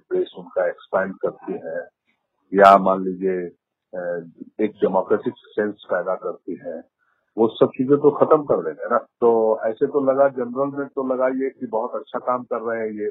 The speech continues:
बच्चों के लिए काम कर रहे हैं, बच्चों की सुविधा के लिए ये थर्टी परसेंट सिलेबस कम कर रहे हैं। Uh, actually they are guided, uh,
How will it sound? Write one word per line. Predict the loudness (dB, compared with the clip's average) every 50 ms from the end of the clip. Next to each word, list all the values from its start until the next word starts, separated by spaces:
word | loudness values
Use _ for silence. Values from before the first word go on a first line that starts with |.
| -6 -8
बच्चों | -10 -10 -8 -10 -10
के | -8 -8 -8
लिए | -6 -4 -2 0 0
काम | 0 2 0 0 0 -2
कर | -4 -6 -4
रहे | -4 -4 -4 -4 -6
हैं, | -8 -10 -12 -12 -14 _ _ _ _ _ _ _ _ _ _ _ -4
बच्चों | -4 -4 -2 -2 -2 -2
की | -2 -2 -4 -4 -2 -2 -2 -2 -2 -2 0 -2 -2 -4 -6 -12 _ -20 -20 -20 -20
सुविधा | -18 -12 -6 -2 0 4 8 8 8
के | 8 6 4 2
लिए | 4 4 4 4 4
ये | 2
थर्टी | 2 4 0 0 2 0 -4
परसेंट | -2 -2 -4 -4 -4 -6 -6 -8
सिलेबस | _ -4 -2 -2 0 0 -2 -4 -4 -6
कम | -6
कर | -6 -6 -12 -10 -10 -6 -6
रहे | -4 -6 -6
हैं। | -8 -10 _ _ _ _ _ -6 0
Uh, | 2 4 4 4 4 2 -2 -2
actually | -2 -2 -2 -2 0 2 4
they | 6 6
are | 6 6 4
guided, | 4 2 2 2 2 2 2 0 0
uh, | -2 -4 -2 -2 0 0 -2